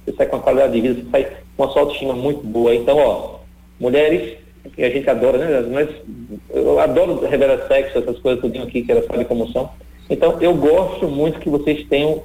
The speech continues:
saúde, e a gente briga muito pra vocês terem saúde. Então, ó,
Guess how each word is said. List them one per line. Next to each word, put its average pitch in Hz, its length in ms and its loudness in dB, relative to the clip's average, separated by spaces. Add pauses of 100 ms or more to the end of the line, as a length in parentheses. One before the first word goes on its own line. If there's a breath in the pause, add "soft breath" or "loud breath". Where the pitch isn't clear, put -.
saúde, 156 480 4
e 117 180 0
a 117 40 2
gente 120 240 -4
briga 143 240 0
muito 143 180 -4
pra 147 100 0
vocês 135 220 -2
terem 147 260 -2
saúde. 117 280 0
Então, 143 140 2
ó, - 380 0